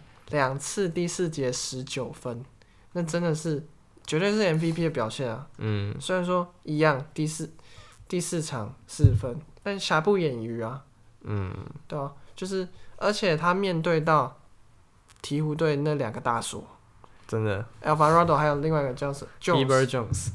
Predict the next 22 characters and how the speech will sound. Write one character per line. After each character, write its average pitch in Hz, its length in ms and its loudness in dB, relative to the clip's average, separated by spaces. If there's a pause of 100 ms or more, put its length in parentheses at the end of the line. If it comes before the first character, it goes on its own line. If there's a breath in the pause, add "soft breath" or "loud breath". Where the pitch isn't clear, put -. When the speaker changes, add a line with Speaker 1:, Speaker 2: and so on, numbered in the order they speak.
Speaker 1:
Heber 151 280 2
Jones。 139 340 -2 (1400 loud breath)
那 247 60 6
个 226 80 0
Jones， 208 480 4
他 226 100 4
的 208 140 6 (220)
臂 185 240 2
展 117 360 2
长 139 220 -4
得 160 80 2
跟 202 180 4
什 214 200 2
么 131 200 2
一 123 180 -2
样？ 143 280 2
Speaker 2:
真 123 180 0
的， 117 160 4
真 117 160 2
的， 120 140 4
他 170 160 8
Speaker 1:
他， - 160 4